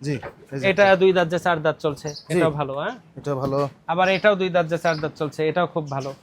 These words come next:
Speaker 1: আচ্ছা।
Speaker 2: ঠিক আছে? আবার এই দেখেন, এ-, এ-, এই দুম্বাটা,
Speaker 1: ফ্রেশ সাদা।
Speaker 2: এটাও, এটাও দুই দাঁত খুব ভালো, হ্যাঁ?
Speaker 1: জি।
Speaker 2: খুবই সুন্দর।
Speaker 1: এই যে দেখেন।
Speaker 2: হুম।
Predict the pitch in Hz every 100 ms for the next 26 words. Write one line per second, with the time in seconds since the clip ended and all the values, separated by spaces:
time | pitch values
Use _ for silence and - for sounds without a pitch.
0 | - 107 131 - 170 170 170 170 - -
1 | 151 131 - - _ _ _ 156 180 202
2 | 208 196 180 180 160 185 175 190 190 196
3 | 202 196 196 185 180 185 214 - 175 -
4 | 196 202 196 175 - _ 202 196 202 185
5 | 170 165 - - - - - _ _ 202
6 | 170 156 156 151 214 240 - 170 143 -
7 | - _ _ - - 180 165 175 143 131
8 | - - 135 123 117 107 104 147 127